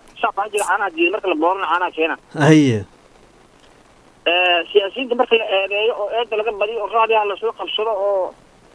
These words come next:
Speaker 1: qabiil ahaan aan loo eedeynin oo siyaasi ahaan loo eedeeyo.
Speaker 2: Saacadii markii la booro soona ma dhawaaqo, ma qayliyo, afka ma furto.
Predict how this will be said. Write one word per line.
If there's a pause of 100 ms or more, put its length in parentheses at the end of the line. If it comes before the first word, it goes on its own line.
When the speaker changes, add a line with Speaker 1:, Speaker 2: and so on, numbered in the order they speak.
Speaker 1:
qabiil
ahaan
aan
loo
eedeynin
oo
siyaasi
ahaan
loo
eedeeyo. (180)
Speaker 2:
Saacadii
markii
la
booro
soona
ma
dhawaaqo,
ma
qayliyo,
afka
ma
furto.